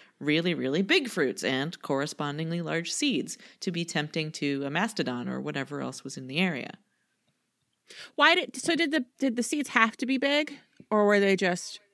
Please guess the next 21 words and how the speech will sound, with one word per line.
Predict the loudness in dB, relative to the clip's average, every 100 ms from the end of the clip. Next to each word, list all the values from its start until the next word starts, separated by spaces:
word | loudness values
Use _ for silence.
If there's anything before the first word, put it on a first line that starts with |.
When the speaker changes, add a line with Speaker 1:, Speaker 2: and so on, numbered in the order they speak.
| -6
Speaker 2:
like, | -2 -2 -2 _
it's | -2 2
a | 2
matter | 8 8 8
of | 4
scale? | 2 4 6 4 0 _ _ _ _ 4
Speaker 1:
Well, | 6
the | 6
seeds | 6 4 4
were |
so | 4 4
big | 4 2
because | 2 2
they | 4 4
needed | 2 2
to | 0
survive | 0 2 4 4 4
a | 2
mastodon's | 0 0 -2 -4 -4 -4
digestive | -6 -6 -4 -4 -4 -6
tract, | -4 -6 -6 -14